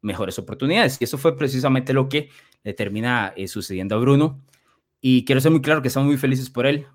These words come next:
por el, el paso que va a dar hacia adelante con su familia y demás. Y, eh, pues esperamos que más adelante nos invite a unas cervezas y demás. Lo que sí tengo claro es que hay que cobrarle por lo menos el tema de la hamburguesa con los Titans, porque nos hacen falta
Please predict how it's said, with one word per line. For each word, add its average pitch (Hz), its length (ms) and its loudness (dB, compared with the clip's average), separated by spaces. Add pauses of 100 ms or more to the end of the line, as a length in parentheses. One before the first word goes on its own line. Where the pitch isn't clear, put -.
por 104 160 -6
el, 98 240 -8
el 98 180 -10
paso 104 300 -6
que 113 80 -4
va 104 80 0
a 107 100 0
dar 110 120 2
hacia 113 200 -2
adelante 123 340 0
con 127 140 -2
su 120 100 -8
familia 135 300 2
y 156 60 4
demás. 196 420 0 (560)
Y, 160 460 4
eh, 104 440 0
pues - 160 -14
esperamos 95 380 -12
que - 80 -8
más 101 140 -6
adelante 98 320 -4
nos 101 160 -6
invite 90 240 -8
a 101 40 -4
unas 101 140 -6
cervezas 90 400 -10
y 104 60 -6
demás. 127 340 -2
Lo 104 220 -6
que 98 120 -6
sí 113 200 -6
tengo 135 260 -2
claro 143 240 2
es 139 100 -4
que 131 100 -4
hay 107 40 -6
que 127 140 -6
cobrarle 123 400 2
por 156 140 2
lo 151 80 4
menos 127 380 -2 (460)
el 131 160 -2
tema 113 200 0
de 120 60 4
la 127 40 4
hamburguesa 104 440 0
con 123 100 0
los 123 120 -2
Titans, 170 320 0
porque 92 220 -10
nos 90 140 -8
hacen 107 180 -4
falta 117 480 -4